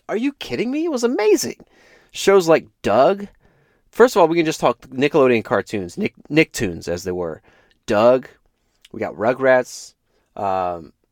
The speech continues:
we got Hey Arnold, which was kinda, to be, for me, Hey Arnold was actually late in the game. That's kinda when I started to phase out of the Nicktoons, was Hey Arnold, where a lot of people,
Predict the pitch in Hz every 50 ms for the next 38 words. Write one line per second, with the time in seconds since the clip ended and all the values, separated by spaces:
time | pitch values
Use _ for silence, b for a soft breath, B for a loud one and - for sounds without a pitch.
0 | _ - 107 101 - - - 120 127 131 127 123 123 123 123 123 117 113 113 -
1 | 113 107 - - - 185 185 - - - 127 139 127 - 190 196 - - - -
2 | - 180 151 120 110 113 131 156 196 202 151 156 170 160 175 202 220 214 196 151
3 | 135 127 135 135 165 - - - 135 113 101 101 98 101 107 120 127 123 - -
4 | 87 90 87 78 - 69 58 50 50 - _ b b b b b b b b -
5 | 123 156 - - - 202 190 165 151 151 143 139 127 - - - 147 135 127 123
6 | 113 101 - - _ - 110 104 98 85 85 90 107 127 143 117 - _ - 104
7 | 95 - 92 87 90 85 - - - 95 82 80 76 71 - - - b b b
8 | b b b b b b - 98 92 - 104 95 98 98 98 95 98 95 98 101
9 | 98 98 107 110 107 123 135 139 123 110 - - - 113 - - 104 101 104 -